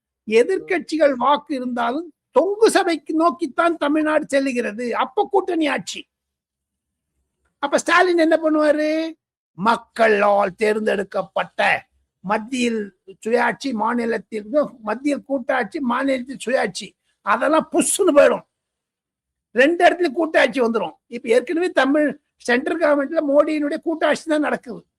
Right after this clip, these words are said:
நிதிஷ்குமாரோட சேர்ந்துட்டு,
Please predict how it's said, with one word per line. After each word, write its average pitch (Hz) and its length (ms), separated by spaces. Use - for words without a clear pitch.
நிதிஷ்குமாரோட 269 960
சேர்ந்துட்டு, 269 640